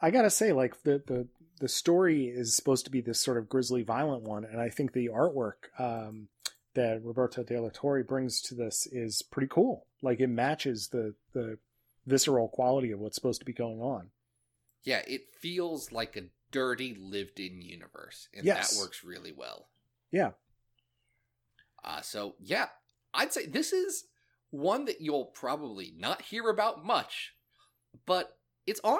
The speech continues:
Speaker 2: Unlimited. Go check it out. It's pretty fun.
Speaker 1: Yeah.
Speaker 2: Like, it's not, it's not world-breaking, but it's kind of a hidden gem, I think.
Speaker 1: Mm-hmm. Definitely something I had never heard of. Um, so I'm, I'm glad we, we took a look at it. It's pretty cool.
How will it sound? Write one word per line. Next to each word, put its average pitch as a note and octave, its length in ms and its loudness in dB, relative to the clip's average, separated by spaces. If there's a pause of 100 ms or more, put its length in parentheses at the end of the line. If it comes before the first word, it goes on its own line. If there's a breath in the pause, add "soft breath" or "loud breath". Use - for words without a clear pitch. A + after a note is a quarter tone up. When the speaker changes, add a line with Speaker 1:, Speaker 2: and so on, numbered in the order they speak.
Speaker 2:
Unlimited. A#3 560 -4
Go A#3 140 0
check - 280 -6
it G3 60 -2
out. A3+ 240 -2
It's - 160 -14
pretty F#4 340 -6
fun. A#3 540 -8 (320)
Speaker 1:
Yeah. G#3+ 140 4
Speaker 2:
Like, C#4+ 140 -2
it's D4 180 -6
not, F4+ 260 -2
it's E4 180 -8
not C#4+ 320 -4
world-breaking, D3 720 -4
but F#3+ 120 -6
it's G3+ 100 -8
kind C4+ 220 -4
of F#4+ 60 -6
a F4+ 60 -4
hidden G#3+ 300 -4
gem, D#4 260 -4
I - 100 -6
think. F#2 260 -20 (220)
Speaker 1:
Mm-hmm. E3 160 4 (580)
Definitely C#3+ 260 2
something B2+ 260 0
I A#2+ 140 0
had B2+ 140 2
never G2 180 -6
heard F#2+ 200 -10
of. G2+ 180 -18 (220)
Um, G#2 440 -10
so G#2+ 400 -10 (220)
I'm, A#2+ 220 -12
I'm B2+ 120 -8
glad B2+ 220 0
we, B2 100 0 (260)
we B2 120 0
took C3+ 180 -2
a A#2+ 40 0
look C#3 180 -2
at F#2 140 -6
it. F#2+ 160 -18
It's - 100 -20
pretty B2 200 -4
cool. D3+ 240 0